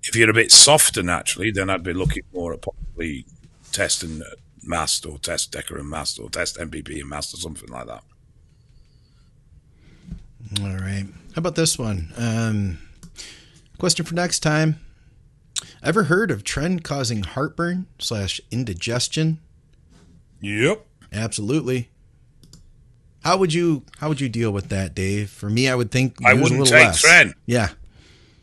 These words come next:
Speaker 1: I mean, that, that is the simple answer. If Tren's not working for you, don't fucking use it.
Speaker 2: Or, or where's your dosing at?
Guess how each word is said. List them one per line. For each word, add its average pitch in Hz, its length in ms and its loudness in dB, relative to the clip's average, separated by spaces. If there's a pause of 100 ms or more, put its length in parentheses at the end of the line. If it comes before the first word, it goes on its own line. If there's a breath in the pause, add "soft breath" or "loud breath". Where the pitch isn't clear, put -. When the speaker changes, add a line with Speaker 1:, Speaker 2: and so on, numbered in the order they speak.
(760)
Speaker 1:
I 135 140 8
mean, 160 220 10
that, 180 260 10
that 180 280 10
is 170 180 6
the 175 120 2
simple 156 480 4
answer. 156 680 2
If 147 340 2
Tren's 170 400 -2
not 170 200 -4
working 165 360 -6
for 131 120 -10
you, 151 160 -6
don't 160 240 -6 (180)
fucking 165 400 -6
use 185 400 -6
it. 92 380 -6
Speaker 2:
Or, 214 120 2
or 196 200 4
where's 175 340 6
your 139 100 2
dosing 120 480 2
at? 82 220 -2